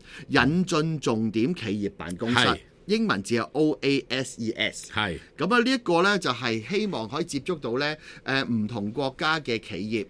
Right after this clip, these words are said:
Speaker 1: 嚟到香港呢，就係開設佢嘅總部，或者呢，就係加強喺香港上邊嘅投資。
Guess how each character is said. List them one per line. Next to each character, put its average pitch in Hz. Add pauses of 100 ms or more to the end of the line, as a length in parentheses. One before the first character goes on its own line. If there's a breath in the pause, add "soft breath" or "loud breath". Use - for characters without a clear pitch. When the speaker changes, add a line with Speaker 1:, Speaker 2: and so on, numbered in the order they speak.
(280 loud breath)
Speaker 1:
嚟 123
到 160
香 214
港 104
呢， 156
就 110
係 95
開 170
設 127
佢 101
嘅 101
總 98
部， 107 (320 soft breath)
或 120
者 123
呢， 170
就 123
係 101
加 160
強 82
喺 101
香 170
港 98
上 90
邊 85
嘅 101
投 80
資。 160